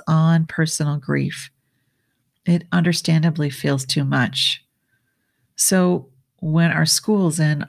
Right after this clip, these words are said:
our businesses and even places of worship don't know how to properly give permission to really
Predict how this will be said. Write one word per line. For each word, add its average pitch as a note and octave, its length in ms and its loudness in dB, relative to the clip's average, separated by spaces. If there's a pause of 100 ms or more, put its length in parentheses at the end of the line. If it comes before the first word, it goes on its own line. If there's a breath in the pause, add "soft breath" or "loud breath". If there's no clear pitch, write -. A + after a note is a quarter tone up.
(120)
our D3+ 300 0
businesses E3 640 -2
and D#3 120 0
even E3+ 400 2 (420 loud breath)
places F#3 400 -2
of D#3+ 100 0
worship D#3+ 520 0
don't F#3 240 -4
know F3+ 100 2
how E3+ 160 0
to F3 100 0
properly E3 720 -2
give E3+ 320 -2
permission E3 680 0
to - 160 -2
really D#3 520 0